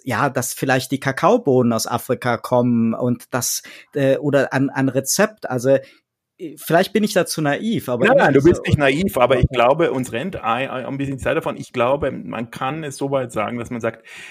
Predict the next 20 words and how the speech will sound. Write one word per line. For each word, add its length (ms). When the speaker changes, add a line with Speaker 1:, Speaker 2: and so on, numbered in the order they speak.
Speaker 2:
äh, 160
wirklich, 460
der, 380
der 160
Böses 480
dabei 380
denkt, 460
ist 200
eigentlich 480
der 100
Böse. 480
Wenn 180
du 80
einem 380
Kind 420
einen, 800
einen 760
Sarotti-Moor-Schokolade 1500
gibst 400
oder 320